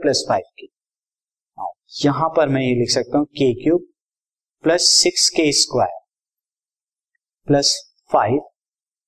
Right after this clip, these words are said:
K। अब नाइन K square की जगह मैंने सिक्स K square लिखा है, तो थ्री K square मुझे अलग लिखना पड़ेगा।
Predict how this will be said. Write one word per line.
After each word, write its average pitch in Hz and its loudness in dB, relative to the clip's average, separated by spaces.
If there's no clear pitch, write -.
K। 98 -2
अब 151 0
नाइन 151 2
K 196 4
square 175 2
की 180 2
जगह 170 0
मैंने 175 -2
सिक्स - -4
K 175 0
square 156 2
लिखा 120 -2
है, 110 -6
तो 139 -2
थ्री 131 0
K 147 4
square 156 0
मुझे 151 -2
अलग 160 0
लिखना 165 0
पड़ेगा। 165 2